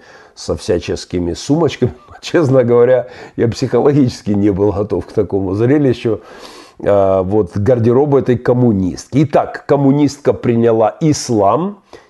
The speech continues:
из любви к чеченцам. Да, извините, я, э, прошу прощения у моих друзей-чеченцев, которые, э, ненавидят кадыровских бандитов и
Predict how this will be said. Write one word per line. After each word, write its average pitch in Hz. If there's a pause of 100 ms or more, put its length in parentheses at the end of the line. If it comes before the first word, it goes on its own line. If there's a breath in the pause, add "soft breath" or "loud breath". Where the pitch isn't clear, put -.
(120)
из 147
любви 147
к -
чеченцам. 131
Да, 135
извините, 110
я, 98
э, -
прошу 113
прощения 120
у 110
моих 104
друзей-чеченцев, 104 (560 loud breath)
которые, 98
э, -
ненавидят 123
кадыровских 104
бандитов 110
и 95